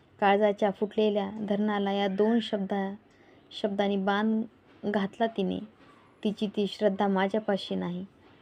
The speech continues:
त्यामुळे जीवाच्या आकांताच्या वेळी माणसाला आवश्यक असणाऱ्या श्रद्धेच्या आधाराला मी पारखी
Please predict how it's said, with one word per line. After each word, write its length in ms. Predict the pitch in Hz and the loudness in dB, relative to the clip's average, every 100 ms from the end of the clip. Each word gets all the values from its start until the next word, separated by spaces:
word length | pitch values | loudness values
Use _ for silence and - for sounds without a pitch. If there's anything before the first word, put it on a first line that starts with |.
| - _ - - - | -20 _ -20 -20 -4
त्यामुळे 380 | 185 196 214 208 | 0 2 2 4
जीवाच्या 580 | 208 208 208 214 196 196 - - | 4 4 4 0 -4 -6 -12 -6
आकांताच्या 600 | 190 220 214 220 214 208 | -2 0 2 2 0 0
वेळी 420 | 202 196 196 214 | 2 2 2 -2
माणसाला 580 | 220 202 202 196 214 202 | -4 -2 -2 -2 -2 0
आवश्यक 480 | 190 214 214 233 - | 0 -2 -2 -2 -2
असणाऱ्या 540 | 190 202 190 185 185 185 | -4 -4 -2 -2 -4 -4
श्रद्धेच्या 460 | 214 196 208 208 208 | -2 2 2 0 0
आधाराला 500 | 185 190 196 185 185 | 0 0 0 0 0
मी 140 | 196 | -2
पारखी 440 | 208 - 180 196 | -2 0 0 0